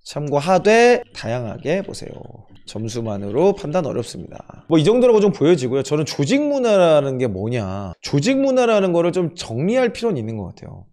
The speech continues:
여러분, 회사의 조직 문화가 뭘까요? 조직 문화라는 것을 우리가 이야기할 때 고려해야 될 몇 가지 요소들이 좀 있습니다. 성과와 보상 체계,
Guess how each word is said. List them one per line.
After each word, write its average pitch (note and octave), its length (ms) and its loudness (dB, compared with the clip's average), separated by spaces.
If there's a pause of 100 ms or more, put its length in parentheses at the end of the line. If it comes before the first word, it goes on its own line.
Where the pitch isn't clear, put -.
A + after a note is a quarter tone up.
(100)
여러분, D#3+ 300 2
회사의 A#3+ 300 4
조직 D3 260 0
문화가 F#3+ 320 2
뭘까요? G#2 560 -6
조직 E3 340 2
문화라는 G#3+ 640 4
것을 C#3+ 340 4
우리가 B2 220 2
이야기할 G#2+ 480 -2
때 A#2 300 -2 (100)
고려해야 A3+ 400 4
될 G3+ 180 4
몇 A#2+ 140 -2
가지 D3+ 220 0
요소들이 C#3 340 -6
좀 C3 120 -8
있습니다. - 480 -16 (100)
성과와 B3 380 4
보상 E3 260 2
체계, D#3+ 400 0